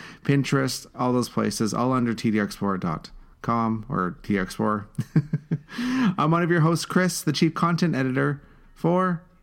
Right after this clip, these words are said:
T D R Explore, and I am the one eating all the seasonal offerings at the parks. And joining, as always, is my wonderful co-host, Patricia.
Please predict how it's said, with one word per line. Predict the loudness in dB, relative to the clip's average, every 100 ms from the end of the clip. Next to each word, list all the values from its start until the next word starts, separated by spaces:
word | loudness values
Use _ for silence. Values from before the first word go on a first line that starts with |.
| _ -2
T | 0
D | 2
R | 0
Explore, | -2 -2 -2 -2 -6 -20 -8
and | -2 0 2
I | 2
am | 2
the | 2
one | 2
eating | 2 2 2
all | 0
the | -2
seasonal | -2 -4 -2 -2 -2 -2 -4 -4
offerings | -4 -4 -2 -2 -2
at | -2 -4 -4
the | -6
parks. | -6 -10 -4 -2 -2 -4 -6 -8 -10 -16 -20 -20 -20 -20 -6
And | 0 2 4 2
joining, | 4 4 4 2 2
as | 2 0 0
always, | 0 0 2 2 2 2 0 -2 -6 -10 -20 -20 _ _ -20 _ -20 -20 -16 -2
is | 0 2 2
my | 2 2 2 -2 -6 -2
wonderful | 0 2 2 0 -2
co-host, | 0 0 0 0 0 0 -2 -6 -8
Patricia. | -6 -4 -4 -4 -2 0 0